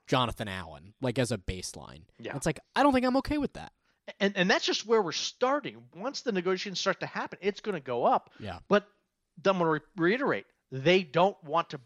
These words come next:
Speaker 2: be here.
Speaker 1: That's true.
Speaker 2: This is not the team that they wanna come to, so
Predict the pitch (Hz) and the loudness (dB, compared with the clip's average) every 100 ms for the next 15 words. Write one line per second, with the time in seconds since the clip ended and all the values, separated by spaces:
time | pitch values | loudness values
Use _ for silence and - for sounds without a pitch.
0 | _ 151 156 147 117 104 78 _ - _ | _ -14 -12 -14 -16 -18 -20 _ -20 _
1 | _ 143 - - 208 226 208 180 185 - | _ -4 -4 4 6 6 2 2 2 2
2 | 185 - 202 190 165 170 160 156 143 - | -4 -2 -2 0 2 2 4 2 0 -2
3 | 320 - 151 143 - _ _ - 220 208 | -4 -4 -8 -8 -10 _ _ 0 4 4